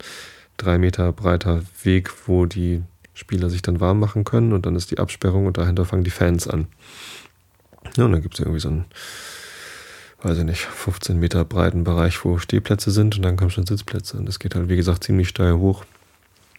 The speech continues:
Ähm, ich find das geil. Außerdem, ähm, ist es überdacht und auch an der Seite dicht mit, mit so Plexiglasscheiben. Das heißt, wenn es dann regnet, stürmt,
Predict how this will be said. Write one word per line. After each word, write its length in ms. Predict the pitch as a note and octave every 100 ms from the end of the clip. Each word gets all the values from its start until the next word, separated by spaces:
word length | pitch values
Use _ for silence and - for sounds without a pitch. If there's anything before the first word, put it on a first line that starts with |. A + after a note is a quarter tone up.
| _ - -
Ähm, 360 | E2+ E2 E2+ - _ _ _ _ _ _ _
ich 160 | - G2
find 140 | G2
das 100 | A2+
geil. 300 | - D#2+ E2+ F#2 - - - -
Außerdem, 440 | F#2+ E2+ E2+ E2+ - -
ähm, 220 | E2+ D#2 -
ist 160 | -
es 100 | G#2
überdacht 520 | F#2 E2+ C3 - -
und 240 | F#2 F2 -
auch 220 | F2+ F2
an 80 | F2
der 120 | D#2+
Seite 500 | E2 F2 G#2+ D#2+ D#2+ - _ _ _
dicht 340 | E2+ E2+ - - _ _ -
mit, 380 | F2 F#2 - -
mit 160 | E2 - -
so 220 | - -
Plexiglasscheiben. 1000 | - - - F2 D#2 D2 - E2 D#2+ E2 - _ -
Das 140 | G2 F2+
heißt, 220 | E2+ -
wenn 100 | F2
es 120 | E2
dann 140 | F2+ F2
regnet, 420 | F2+ - F#2 -
stürmt, 440 | - F#2+ F#2 F#2